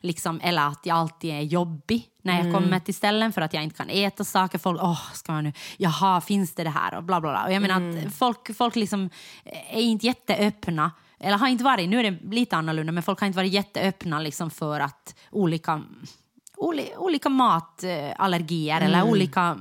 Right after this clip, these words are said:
Speaker 1: matbegränsningar.
Speaker 2: Mm.
Speaker 1: Så det, det är liksom den där ena saken. Och den andra saken tycker jag att, liksom, att hela vårt samhälle som allt annat så är ju uppbyggt jättemycket liksom på par. Eh, på att du bor tillsammans med någon,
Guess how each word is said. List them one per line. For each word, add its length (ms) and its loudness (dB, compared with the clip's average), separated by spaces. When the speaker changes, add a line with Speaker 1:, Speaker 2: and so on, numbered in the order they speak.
Speaker 1:
matbegränsningar. 2000 -2
Speaker 2:
Mm. 340 4
Speaker 1:
Så 160 -2
det, 300 4
det 200 0
är 180 4
liksom 300 0
den 120 0
där 80 2
ena 360 2
saken. 380 0
Och 80 0
den 120 -4
andra 340 0
saken 380 -2
tycker 220 -4
jag 200 2
att, 100 -6
liksom, 260 -6
att 120 -4
hela 200 0
vårt 160 -2
samhälle 360 2
som 160 -2
allt 240 -2
annat 460 2
så 100 -2
är 60 2
ju 160 0
uppbyggt 480 -6
jättemycket 680 -2
liksom 300 -6
på 380 0
par. 480 0
Eh, 300 -4
på 180 -2
att 120 -2
du 60 -2
bor 240 -2
tillsammans 480 -4
med 100 4
någon, 120 6